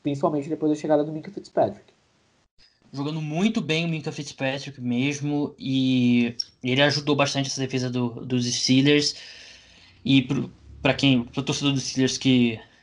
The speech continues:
Speaker 2: é, tá dando volta, dando, como é que é, volta olímpica no Twitter,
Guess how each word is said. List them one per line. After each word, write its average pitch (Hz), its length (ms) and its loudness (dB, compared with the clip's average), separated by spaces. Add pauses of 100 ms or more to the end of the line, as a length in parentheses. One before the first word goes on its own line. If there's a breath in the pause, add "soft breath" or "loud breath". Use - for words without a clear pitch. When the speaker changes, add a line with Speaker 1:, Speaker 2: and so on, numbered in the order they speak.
Speaker 2:
é, 107 420 -2 (680)
tá 127 240 2 (120)
dando 143 300 2
volta, 135 440 2
dando, 127 720 -4 (200)
como 131 140 -2
é - 20 2
que 127 100 -4
é, 139 60 4
volta 139 220 2
olímpica 135 440 4
no 127 100 2
Twitter, 143 560 2